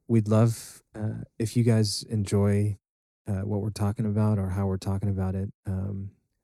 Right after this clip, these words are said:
you know, follow us on your platform of choice so that you get notified of when we drop new stuff. And, um, also share it with somebody, you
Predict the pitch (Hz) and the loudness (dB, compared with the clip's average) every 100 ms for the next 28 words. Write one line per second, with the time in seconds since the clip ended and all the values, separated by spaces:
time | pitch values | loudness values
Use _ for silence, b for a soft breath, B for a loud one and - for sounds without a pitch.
0 | _ _ _ _ 107 98 - 101 101 101 | _ _ _ _ -4 -2 0 0 2 0
1 | - 104 101 95 98 101 107 - _ - | -2 -4 -4 -2 -4 -4 -8 -14 _ -6
2 | 95 - 104 95 - 104 107 110 - 104 | -6 -4 -4 -4 -4 -2 0 -2 -4 -8
3 | 104 98 98 110 - _ - 104 98 104 | -6 -4 -4 -8 -14 _ -8 -6 -2 -2
4 | 104 107 101 95 98 95 92 98 107 101 | -2 -2 -2 -2 -2 -2 -4 -4 -4 -4
5 | - 101 107 - 98 90 92 b b b | -4 -2 -2 -2 -6 -8 -12 b b b
6 | b b _ - 113 98 95 - 101 113 | b b _ -2 2 2 0 -2 -2 -2
7 | - 113 104 98 101 95 92 98 - | 0 0 0 -2 -2 0 -2 -2 -6